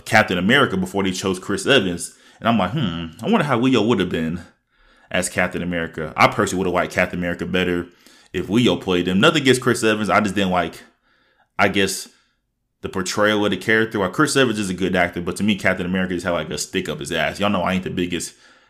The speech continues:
Captain America guy. But anyways, yeah, like, Leo, I could see him playing it, but more than likely, I think Leonardo, Leonardo DiCaprio does better playing the villain, like, uh,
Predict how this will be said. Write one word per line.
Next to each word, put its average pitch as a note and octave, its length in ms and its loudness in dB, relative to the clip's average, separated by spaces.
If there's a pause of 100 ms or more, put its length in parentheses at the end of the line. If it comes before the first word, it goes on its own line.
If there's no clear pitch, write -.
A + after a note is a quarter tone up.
(120)
Captain F2+ 280 -2
America E2+ 340 -2
guy. D#2+ 300 -4
But E2 320 -2
anyways, A2 380 4
yeah, F2+ 180 2
like, E2+ 180 0
Leo, D3+ 480 0 (1040)
I F#3 100 2
could G3+ 120 4
see F#3+ 200 4
him B2 80 4
playing C#3 340 4
it, G2 60 2
but F#2+ 120 2
more D3 300 2
than G2+ 120 2
likely, G2+ 540 0
I A#2+ 120 0
think C3 180 0
Leonardo, G#2 560 4
Leonardo B2 720 6
DiCaprio F2 720 0 (560)
does G#2+ 240 6
better G2 300 2
playing F#2+ 340 0
the E2+ 100 -2
villain, G#2+ 560 4
like, F2 320 -2
uh, D#2+ 380 -2